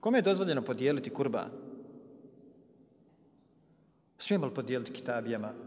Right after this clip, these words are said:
sedbenicima knjige kurban? Smijemo, komšilku smijemo podijeliti. Allah, subhanahu wa ta'ala, dozvolio da smijemo podijeliti. A poslanik, alejhi salatu vesselam,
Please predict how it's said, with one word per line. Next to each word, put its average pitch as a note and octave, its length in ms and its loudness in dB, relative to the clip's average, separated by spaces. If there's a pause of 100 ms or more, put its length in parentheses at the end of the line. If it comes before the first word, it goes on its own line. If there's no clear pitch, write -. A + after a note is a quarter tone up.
(140)
sedbenicima A#2+ 580 -4
knjige - 300 -8
kurban? - 580 -10 (1600)
Smijemo, - 680 -2
komšilku - 440 -8
smijemo B3 460 -2
podijeliti. A2+ 460 -8 (1300)
Allah, G#3+ 200 8
subhanahu E3 380 0
wa C3+ 60 -6
ta'ala, C#3+ 280 2
dozvolio C3 320 -2
da A#2 80 -2
smijemo G#2+ 260 -6
podijeliti. - 540 -8 (2000)
A D3 80 0
poslanik, A#3 420 4
alejhi E3+ 300 4
salatu F3+ 360 0
vesselam, D#3+ 460 0